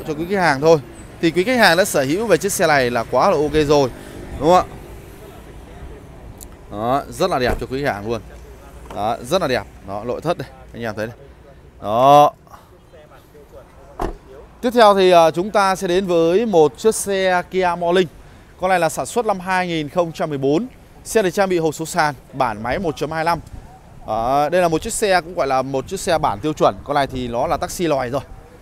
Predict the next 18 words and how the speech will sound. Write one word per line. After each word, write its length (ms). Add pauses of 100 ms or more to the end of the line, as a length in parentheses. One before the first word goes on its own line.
taxi 300
ra 220
rồi 160
các 60
bạn 160
nhé. 80 (140)
Biển 240
Thái 140
Bình. 160 (480)
Đó, 320
mười 200
bảy 180
A 260
không 340
ba 120
sáu 180
sáu 160
lăm. 180